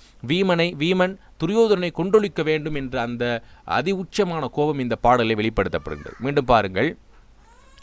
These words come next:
"காணால உனை விடுத்த", இந்த கானகத்தினை ஆண்டு கொள்ளுமாறு எங்களை அனுப்பிய,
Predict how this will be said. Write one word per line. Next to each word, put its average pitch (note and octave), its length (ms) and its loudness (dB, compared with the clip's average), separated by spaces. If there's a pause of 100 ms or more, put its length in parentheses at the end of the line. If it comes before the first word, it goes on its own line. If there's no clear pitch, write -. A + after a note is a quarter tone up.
(560)
"காணால G3+ 480 10
உனை E3 240 6
விடுத்த", C3 340 2
இந்த G2 260 2
கானகத்தினை D3+ 840 4
ஆண்டு E3 400 4
கொள்ளுமாறு C#3+ 580 4
எங்களை C3 300 2
அனுப்பிய, C#3 720 4